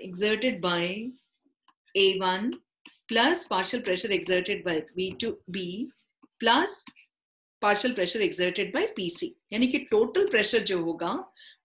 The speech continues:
वो अलग-अलग components को हम importance देंगे कि pressure applied by A on the wall of the container, B on the wall of, इसके लिए word use करते हैं हम लोग कि total,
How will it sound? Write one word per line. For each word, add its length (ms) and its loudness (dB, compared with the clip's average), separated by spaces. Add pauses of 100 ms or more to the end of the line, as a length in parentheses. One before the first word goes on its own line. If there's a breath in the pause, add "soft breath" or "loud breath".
वो 180 6
अलग-अलग 760 4
components 560 4
को 140 0
हम 80 4
importance 480 0
देंगे 320 0
कि 120 -8
pressure 340 2
applied 500 0
by 120 0 (180)
A 160 4
on 140 -2
the 140 -2
wall 240 0
of 100 -4
the 140 -4
container, 460 -2 (580 loud breath)
B 220 4
on 180 2
the 100 0
wall 220 4
of, 80 -2 (180)
इसके 280 2
लिए 160 4
word 320 4
use 280 -2
करते 280 -4
हैं 200 -6
हम 120 -6
लोग 300 -6 (280 soft breath)
कि 80 -6
total, 580 4